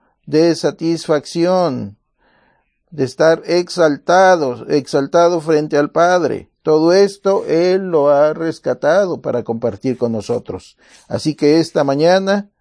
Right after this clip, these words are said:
veamos a Cristo como exaltado. Tómelo como suyo mismo.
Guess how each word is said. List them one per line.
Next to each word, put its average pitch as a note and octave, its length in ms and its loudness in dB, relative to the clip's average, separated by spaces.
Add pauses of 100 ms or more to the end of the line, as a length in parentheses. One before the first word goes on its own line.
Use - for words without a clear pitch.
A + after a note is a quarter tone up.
(500)
veamos D3+ 560 2
a C3+ 140 -4
Cristo E3+ 680 -2 (340)
como F3+ 640 0
exaltado. F3+ 1160 0 (1700)
Tómelo F#3+ 760 0
como D3 340 -2
suyo F3 640 0
mismo. E3+ 800 -6